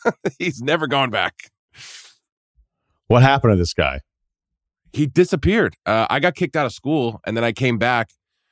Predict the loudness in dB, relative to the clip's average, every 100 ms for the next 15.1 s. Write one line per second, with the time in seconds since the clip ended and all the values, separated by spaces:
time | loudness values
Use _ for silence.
0 | _ _ -4 -2 -2 -2 0 0 0 0
1 | 0 -2 -2 0 0 0 -2 -4 -10 -12
2 | -14 _ _ _ _ _ _ _ _ _
3 | _ _ _ _ _ _ _ _ _ _
4 | _ _ _ -2 0 0 0 0 0 -4
5 | -8 -4 -2 -2 -2 -2 -2 -2 -2 -2
6 | -4 -2 -4 -4 -8 -4 -4 -4 -10 -14
7 | -6 -4 -4 -6 -8 2 4 6 4 4
8 | 2 4 2 0 -8 -12 _ _ _ _
9 | _ _ 2 4 4 4 4 2 -2 -4
10 | -2 -2 -2 -6 -4 -4 -4 -4 -6 -6
11 | -4 0 0 0 -2 -4 -4 -10 -2 -2
12 | -2 -12 -12 -8 -4 -4 -2 -6 -6 -8
13 | -6 -6 -4 -4 -4 -6 -6 -6 -4 0
14 | 0 -2 -4 -4 -2 -2 -2 -4 -4 -4